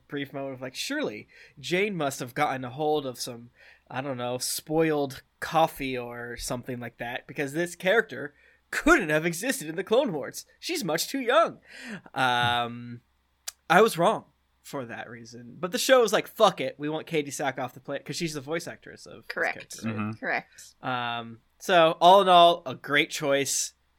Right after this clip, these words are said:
Speaker 1: And, you know, that character is just fifty-six years old. That's the normal thing. It's not that big a
Speaker 3: Oh,
Speaker 1: deal.
Speaker 3: that's right.
Speaker 1: Or
Speaker 3: The
Speaker 1: she's
Speaker 3: Clone Wars
Speaker 1: eight
Speaker 2: Yeah.
Speaker 1: into Clone Wars.
Speaker 2: 'Cause she looks
Speaker 3: was,
Speaker 2: very similar to,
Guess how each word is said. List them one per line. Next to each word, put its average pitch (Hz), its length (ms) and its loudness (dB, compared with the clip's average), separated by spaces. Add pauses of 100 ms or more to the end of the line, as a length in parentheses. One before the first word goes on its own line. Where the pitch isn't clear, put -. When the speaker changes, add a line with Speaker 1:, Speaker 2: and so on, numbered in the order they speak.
(180)
Speaker 1:
And, 123 440 -8
you 127 60 -8
know, 123 140 -6
that 127 180 -2
character 139 460 -4
is 117 140 -12
just - 260 -14
fifty-six 147 600 -10
years 123 200 -12
old. 104 240 -14
That's 139 180 -8
the 147 80 -12
normal 143 300 -6
thing. 123 240 -12
It's - 160 -20
not 135 100 -12
that 131 140 -10
big 127 100 -12
a - 60 -6
Speaker 3:
Oh, - 20 0
Speaker 1:
deal. 208 60 0
Speaker 3:
that's 208 160 -6
right. 190 160 6
Speaker 1:
Or 220 80 8
Speaker 3:
The 214 80 -6
Speaker 1:
she's 175 180 -2
Speaker 3:
Clone 156 180 0
Wars 208 160 6
Speaker 1:
eight - 40 6
Speaker 2:
Yeah. 185 240 2
Speaker 1:
into 135 240 -12
Clone 127 180 -14
Wars. 110 260 -18
Speaker 2:
'Cause 269 140 2
she 311 140 2
looks 277 240 -2
Speaker 3:
was, 247 80 0
Speaker 2:
very 254 240 6
similar 214 360 -2
to, 185 60 0